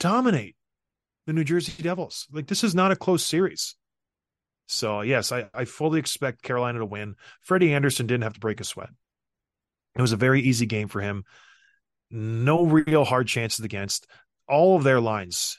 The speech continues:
seem to be clicking. Nothing doesn't work for the Carolina Hurricanes at this point. And I've been very critical of them. I,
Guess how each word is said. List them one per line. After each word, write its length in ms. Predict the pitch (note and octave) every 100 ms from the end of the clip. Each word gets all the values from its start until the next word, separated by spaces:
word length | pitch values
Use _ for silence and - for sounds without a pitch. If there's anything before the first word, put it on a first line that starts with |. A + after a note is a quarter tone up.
| -
seem 260 | - A#2+ G#2
to 60 |
be 60 | G#2
clicking. 440 | - F#2 G2+ G#2 _ _ -
Nothing 640 | A#2+ C3 D3 - E3 C3+ G#2+
doesn't 360 | C3 A#2 G#2+
work 380 | A#2 A2+ G2+ - _ _ _
for 100 | C3+
the 100 | A#2
Carolina 400 | - A#2+ A2 G#2+
Hurricanes 420 | G2+ G#2+ G#2 G#2 G2
at 60 |
this 140 | G#2 -
point. 260 | G#2 G2 - - _ _ _ C3
And 180 | C#3
I've 140 | C#3 G#3+
been 160 | G#3+
very 300 | G2+ A#2+ C3+
critical 420 | G#2 A2 G#2+ G2 F#2+
of 100 | F#2+
them. 100 | - _ _ _ _ _ _ _ _ -
I, 340 | B2 C#3+ B2+